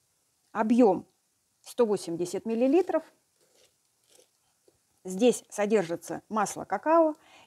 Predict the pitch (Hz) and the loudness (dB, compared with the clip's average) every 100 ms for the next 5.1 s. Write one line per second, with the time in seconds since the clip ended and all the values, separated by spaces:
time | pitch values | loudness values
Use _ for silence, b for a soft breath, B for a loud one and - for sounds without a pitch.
0 | - 294 311 208 226 - 190 180 170 170 | -2 2 2 2 -4 -6 -4 -2 -2 -6
1 | - - - B B B B - 165 160 | -10 -20 -20 B B B B -14 -8 -6
2 | 156 262 294 226 226 285 359 - 185 - | 0 0 0 -2 0 -2 -4 -6 -6 -6
3 | - 196 220 277 277 247 208 - 226 208 | -6 -4 -2 0 2 0 -2 -6 -6 -6
4 | 202 - 254 285 247 196 175 - 160 175 | -8 -6 -2 0 0 -2 -4 -4 -8 -12